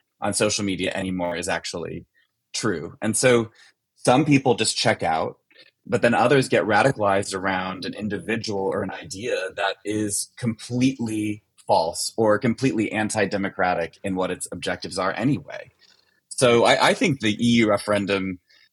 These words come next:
i-, in twenty sixteen was the beginning of the, of the end of, of functioning democracy, uh, in our parts of the world. And when we look forward, you know, there's over seventy ele-,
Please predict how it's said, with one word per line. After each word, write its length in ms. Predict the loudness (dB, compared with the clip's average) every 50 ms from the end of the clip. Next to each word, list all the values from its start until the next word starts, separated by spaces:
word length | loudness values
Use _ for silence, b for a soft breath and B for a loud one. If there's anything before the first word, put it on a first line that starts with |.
| -10
i-, 80 | -8 -2 2
in 260 | 2 2 2 2 -2
twenty 220 | 0 0 0 0 2
sixteen 500 | 0 -2 -2 -2 -2 0 0 0 0 0
was 180 | 0 0 -2 -4
the 140 | -4 -4 -6
beginning 560 | -6 -6 -4 0 4 4 6 6 4 2 0
of 140 | -2 -4 -6
the, 100 | -8 -10 -10 _ _ -6
of 140 | -6 -4 -2
the 160 | -2 0 2
end 480 | 4 4 4 4 2 0 -2 -2 -4 -4 -2
of, 320 | 0 0 0 0 -2 -6 -12 -16 -10 -2
of 340 | 0 0 0 0 -2 -6 -10 -10
functioning 640 | -6 0 2 4 4 4 4 2 0 -2 -2 -2 -2
democracy, 1000 | -2 -2 -2 -2 -2 -4 -4 -8 -10 -6 -6 -8 -8 -8 -10 -8 -8 -10 -10 _ b b b b _ _ -4
uh, 320 | -2 0 0 0 0 0 0
in 360 | 2 2 2 2 2 0 -2 0 2
our 220 | 4 4 4 4
parts 520 | 2 2 0 0 0 0 -4 _ -8 -8 -4 -4
of 120 | -4 -2 -2
the 80 | -2
world. 460 | 0 4 4 4 4 4 2 0 0 -2
And 100 | -2 0
when 120 | 0 -2
we 100 | -2 -2
look 220 | -2 -2 -2 -4 _ -16 -20 _ _ _ _ -14
forward, 520 | -6 0 2 4 4 4 4 2 0 -2
you 60 | -2 -2
know, 120 | -2 -2
there's 280 | -2 -2 -4 -6 -8 -4 -4
over 160 | -2 -2 0
seventy 800 | 0 0 0 0 2 2 2 2 2 0 -2 -2 -2 -2 -4 -2 -2
ele-, 220 | -2 -4 -4 -6